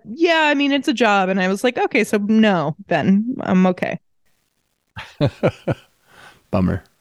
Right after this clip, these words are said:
Speaker 1: Yeah.
Speaker 2: Okay.
Speaker 1: Bummer.
Speaker 2: Well, since there's no, um, you know, Gilmore Girls, I'm, I'm pretty much at the end, but we can, uh, chat again next week. Hopefully I'll get a couple of them in.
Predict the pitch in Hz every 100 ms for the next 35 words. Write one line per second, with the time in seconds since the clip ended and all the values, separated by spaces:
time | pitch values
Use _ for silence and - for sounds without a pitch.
0 | _ _ _ _ - - - - - 180
1 | - 147 135 156 165 165 190 190 185 165
2 | 156 165 160 156 - 135 131 127 - _
3 | _ _ _ - 135 123 117 110 - 131
4 | 123 123 127 123 127 135 - 117 139 139
5 | 139 135 123 110 110 123 127 120 117 110
6 | 101 - - - - - 135 131 139 123
7 | 120 113 110 - - 123 127 123 120 123
8 | - 123 117 135 - 127 104 95 90 -
9 | 87 85 80 80 90